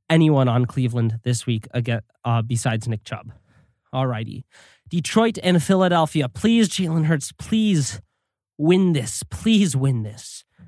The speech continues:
Everyone's predicting Detroit to get their first win. Everyone is. And, and Jalen Hurts, if you can't win this game, you will probably get benched. And at that point, if you lose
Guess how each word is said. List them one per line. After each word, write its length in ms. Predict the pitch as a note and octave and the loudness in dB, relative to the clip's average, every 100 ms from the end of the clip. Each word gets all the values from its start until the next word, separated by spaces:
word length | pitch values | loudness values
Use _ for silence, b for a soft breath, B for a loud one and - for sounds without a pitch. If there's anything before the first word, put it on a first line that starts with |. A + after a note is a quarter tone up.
| b - | b -2
Everyone's 400 | G#3 G#3+ A3 G3 | 2 4 2 0
predicting 720 | - E3+ F3+ - F3 D3+ C3+ _ _ _ _ _ | -2 -2 -2 -2 -4 -4 -6 _ _ _ _ _
Detroit 420 | D3+ - F3+ E3 | -12 -2 0 0
to 100 | - | -2
get 160 | D3+ D3+ | -4 -2
their 100 | D#3 | -2
first 340 | C3+ D3+ C3 | -4 -4 -4
win. 380 | C#3 C3+ A#2+ A2+ - _ _ _ _ _ | -2 -2 -2 -4 -8 _ _ _ _ _
Everyone 460 | - F3+ F#3+ E3+ C#3+ | -4 0 2 4 2
is. 260 | A2+ G2+ - | 0 -6 -10
And, 240 | - E3 D#3 | -8 -4 -4
and 260 | B2+ D#3+ | -2 -4
Jalen 380 | D3 - F3+ F3 | -4 -4 -2 2
Hurts, 220 | E3 D3+ - | 2 0 -4
if 160 | D#3+ | -6
you 220 | E3+ F#3+ G3 | -2 -2 -2
can't 440 | - F3+ F#3 F3+ | -4 -2 -2 -2
win 200 | C#3 E3+ | -2 0
this 180 | F3 D3+ | 0 -2
game, 400 | E3 E3+ E3 D3 - | -2 -2 -2 -4 -10
you 200 | D#3 E3+ | -8 -4
will 200 | E3+ D#3+ | -2 -4
probably 600 | - F3 D#3+ D#3 D#3 C#3+ | -6 -2 -2 0 -2 -4
get 280 | C3 - | -6 -8
benched. 520 | - A#2+ G#2+ F2 - - _ _ _ _ - | -6 -6 -6 -12 -16 -20 _ _ _ _ -2
And 100 | E3+ | 0
at 120 | F3 | 2
that 160 | A#3+ A#3 | 2 2
point, 200 | A3+ F#3+ | 2 0
if 100 | G#3 | 0
you 160 | E4 | 0
lose 480 | A#3+ A#3 G#3+ D3 - | 2 2 2 0 -8